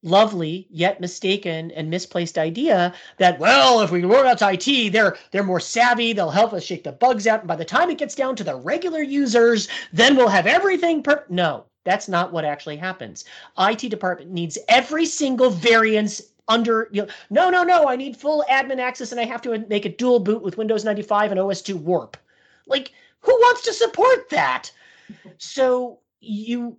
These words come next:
you don't start with I T. Start with your, your run-of-the-mill, low needs, uh, same job,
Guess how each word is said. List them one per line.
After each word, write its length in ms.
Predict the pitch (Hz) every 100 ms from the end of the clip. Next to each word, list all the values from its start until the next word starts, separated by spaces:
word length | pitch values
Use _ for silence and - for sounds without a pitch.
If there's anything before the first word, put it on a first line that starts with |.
| _
you 120 | 208
don't 340 | 175 254 339
start 260 | - 220 202
with 140 | 175
I 160 | 151 143
T. 420 | 143 160 151 151 _
Start 520 | - - 254 247 277 226
with 300 | 208 208 - _ -
your, 580 | 175 190 190 185 180 -
your 180 | 202 165
run-of-the-mill, 1000 | 143 175 240 254 233 185 180 170 170 165 _ -
low 720 | 151 175 196 220 247 247 - _ -
needs, 680 | 165 180 185 180 165 165 - _ _ _ _ _
uh, 420 | 185 165 147 143 -
same 500 | - - 226 247 202
job, 400 | 196 196 190